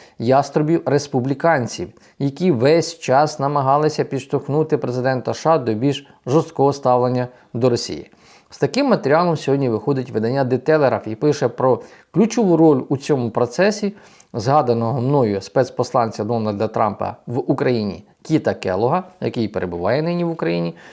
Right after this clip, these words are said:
і очільника Держдепу С Ш А Марка Рубіо.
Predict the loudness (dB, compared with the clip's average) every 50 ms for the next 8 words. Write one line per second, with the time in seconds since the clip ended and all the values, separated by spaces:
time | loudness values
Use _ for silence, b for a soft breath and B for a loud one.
0 | B B B B B -4 -2 -2 0 2 2 2 2 2 0 2 2 2 2 2
1 | 2 4 4 2 2 2 2 2 2 2 2 -2 -4 -2 0 2 2 2 0 -2
2 | -8 -4 -2 0 0 0 0 0 0 -2 -2 -2 -4 -4 0 2 4 4 4 2
3 | -2 -6 -8